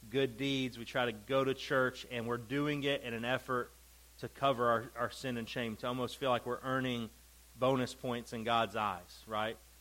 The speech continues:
But Scripture tells us elsewhere our, our good works are like filthy rags,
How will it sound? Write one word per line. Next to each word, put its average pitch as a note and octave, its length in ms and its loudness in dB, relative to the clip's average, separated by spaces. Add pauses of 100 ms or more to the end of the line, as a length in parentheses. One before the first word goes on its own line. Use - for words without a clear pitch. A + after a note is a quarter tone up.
(200)
But A#2+ 120 -2
Scripture D#3+ 420 2
tells D3 360 8
us - 300 -4
elsewhere C3 420 4
our, A2 160 4
our A2+ 140 0
good B2 220 -2
works C3 320 2
are B2 80 2
like A#2 200 2
filthy C3 400 -4
rags, G#2+ 640 0